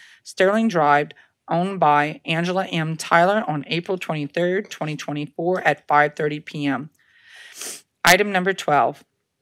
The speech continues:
calling a condemnation hearing on the residential structure located at sixty-nine twenty-four West Main Street,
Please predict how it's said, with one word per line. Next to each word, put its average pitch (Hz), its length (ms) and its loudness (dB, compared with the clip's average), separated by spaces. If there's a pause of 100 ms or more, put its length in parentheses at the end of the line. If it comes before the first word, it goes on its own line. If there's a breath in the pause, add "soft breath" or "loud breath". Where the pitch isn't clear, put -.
(440)
calling 175 360 2
a 196 80 0
condemnation 196 640 -2
hearing 175 320 -2
on 156 80 -4
the 156 100 -2
residential 180 540 0
structure 156 480 -4
located 160 380 -4
at 147 200 0
sixty-nine 190 600 -4
twenty-four 160 600 -2
West 156 380 -2
Main 180 240 -2
Street, 151 380 -8